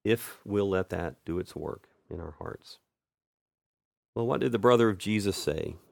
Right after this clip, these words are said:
James, one of the Lord's brothers, he wrote, "Consider it pure joy, my brothers, whenever you face trials of many kinds, because you know that the testing of your faith develops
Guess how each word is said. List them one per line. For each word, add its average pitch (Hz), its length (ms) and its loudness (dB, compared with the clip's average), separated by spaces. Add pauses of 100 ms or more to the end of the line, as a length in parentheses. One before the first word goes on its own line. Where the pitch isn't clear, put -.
(160)
James, - 680 -2
one 104 160 -10
of 98 120 -10
the 92 280 -8
Lord's 95 460 -4
brothers, 85 580 -6 (460)
he 175 120 2
wrote, 78 500 0 (460)
"Consider 165 520 0
it - 180 -2
pure 139 280 -2
joy, 107 400 2
my 98 160 2
brothers, 82 440 0
whenever 90 360 -2
you 90 120 -6
face 90 440 -4
trials 85 500 -4
of 76 160 -10
many 80 160 -4
kinds, 78 680 -12 (720)
because 107 320 2
you 113 80 4
know 139 220 8
that 127 160 0
the 92 80 0
testing 147 560 -2
of 135 100 -2
your 131 120 -2
faith 80 420 -4
develops 90 600 -4